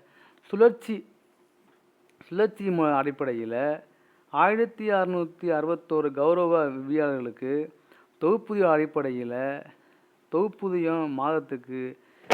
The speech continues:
இருபத்தி ஐயாயிரம் ரூபாய் ஆக மொத எவ்வளவு இருந்துச்சுன்னா, இருபதாயிரம் இருந்துச்சு. இருபதாயிரம் இருந்த இரு-, இரு-, இருந்த அந்த ஆர்டரை இருபத்தி ஐயாயிரம் என்ன பண்ணிட்டாங்கன்னா உயர்த்தி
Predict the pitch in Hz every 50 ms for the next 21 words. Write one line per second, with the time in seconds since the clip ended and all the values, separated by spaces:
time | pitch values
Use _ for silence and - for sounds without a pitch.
0 | - - - - - - - - 175 220 240 240 240 - 220 196 175 165 156 147
1 | 143 139 135 151 165 160 151 139 - - - _ _ _ _ _ _ _ _ _
2 | _ _ - 165 170 180 185 170 165 185 208 190 180 180 175 175 170 147 - 151
3 | 135 131 127 127 123 127 151 156 147 156 160 175 175 175 175 170 165 147 139 127
4 | - - - - - _ _ _ _ _ _ _ _ _ _ - 190 170 165 185
5 | 190 202 196 196 202 214 214 196 190 185 175 165 160 156 151 143 147 160 156 151
6 | 147 151 - - 151 151 _ - 165 156 165 175 170 156 156 165 180 185 156 143
7 | 139 135 127 123 127 139 143 135 127 123 117 127 165 214 233 - - _ - -
8 | - _ - 165 185 220 240 247 247 - 220 208 185 165 160 170 175 170 180 190
9 | 185 165 156 165 165 160 147 156 147 139 143 139 135 135 131 131 131 131 135 135
10 | 131 131 143 160 160 151 151 - - 135 131 131 131 127 131